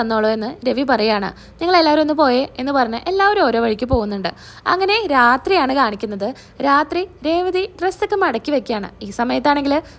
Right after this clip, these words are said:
സച്ചി സവാരിയൊക്കെ കഴിഞ്ഞിട്ട് വരികയാണ്. എന്നിട്ട് സച്ചി പറയുന്നുണ്ട്, നടന്ന കാര്യങ്ങളൊക്കെ ഇങ്ങനെ സംസാരിക്കുകയാണ്. അവനൊരു ടൂർ പോക്ക്, ഇത്രയും രൂപ കൊടുത്തിട്ട്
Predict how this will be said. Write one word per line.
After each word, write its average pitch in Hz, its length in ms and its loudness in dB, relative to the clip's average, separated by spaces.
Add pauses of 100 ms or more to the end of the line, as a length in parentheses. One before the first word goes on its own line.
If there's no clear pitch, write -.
സച്ചി 403 300 4
സവാരിയൊക്കെ 294 580 4
കഴിഞ്ഞിട്ട് 226 240 0
വരികയാണ്. 202 440 -2 (320)
എന്നിട്ട് 214 340 -4 (180)
സച്ചി 311 260 2
പറയുന്നുണ്ട്, 330 600 2
നടന്ന 262 280 2
കാര്യങ്ങളൊക്കെ 294 420 2
ഇങ്ങനെ 302 160 -2
സംസാരിക്കുകയാണ്. 214 600 -2 (300)
അവനൊരു 269 400 0 (100)
ടൂർ 208 260 0
പോക്ക്, 277 360 2 (120)
ഇത്രയും 226 400 -4
രൂപ 262 200 4
കൊടുത്തിട്ട് 320 480 2